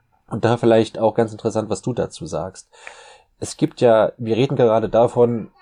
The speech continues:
von Aufgaben, von Verantwortlichkeiten, wo beide sagen, hey, das ist schon klar, dass das zu unserem Leben dazugehört. Ich habe aber auch Paare, wo er zum Beispiel sagt, hey, du willst, dass die Kinder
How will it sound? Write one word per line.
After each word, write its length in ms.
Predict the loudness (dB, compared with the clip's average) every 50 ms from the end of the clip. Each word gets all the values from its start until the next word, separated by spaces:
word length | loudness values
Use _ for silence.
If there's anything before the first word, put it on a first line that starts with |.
| _ _ _ _ -20
von 300 | -10 -2 0 0 0 2
Aufgaben, 800 | 2 2 2 2 2 0 0 0 2 4 4 2 0 -2 -8 -12 -16 _ _ _
von 200 | _ -6 -6 -6
Verantwortlichkeiten, 1160 | -4 -4 -2 -2 -2 -2 -2 -2 -2 -2 -4 -6 -10 -10 -4 0 2 2 2 0 -2 -4 -4
wo 80 | -4 -2
beide 320 | 0 2 2 2 2 0 -2
sagen, 380 | -4 -4 -4 -4 -4 -4 -8
hey, 200 | -6 -2 -2 -2
das 120 | -2 -2 -6
ist 100 | -8 -10
schon 140 | -10 -10
klar, 240 | -6 -4 -2 -2 -2
dass 160 | -2 -4 -10
das 120 | -12 -12 -12
zu 80 | -12
unserem 220 | -12 -10 -8 -6 -6
Leben 200 | -6 -6 -6 -8
dazugehört. 640 | -10 -12 -10 -10 -10 -10 -10 -10 -10 -10 -12 -12 _ _ _ _ -20 -20 -20 -20 -20 -20 -20 -20 -20 -20 -20 -6
Ich 60 | -2
habe 180 | 0 2 2 2
aber 160 | 4 4 4
auch 120 | 2 2 0
Paare, 400 | 0 2 2 2 2 2 0 0
wo 100 | 0 0
er 160 | 0 0 -2
zum 120 | -2 -4 -4
Beispiel 320 | -6 -6 -6 -8 -10 -8
sagt, 300 | -6 -6 -8 -8 -6 -2
hey, 240 | 0 0 0 0 -2 -8 -14 -20 -20 _ _ -6
du 180 | -4 -2 0 2
willst, 360 | 4 4 4 2 0 -4 -6
dass 120 | -6 -6
die 100 | -8 -14
Kinder 640 | -6 -2 -2 -2 2 2 4 4 6 4 4 2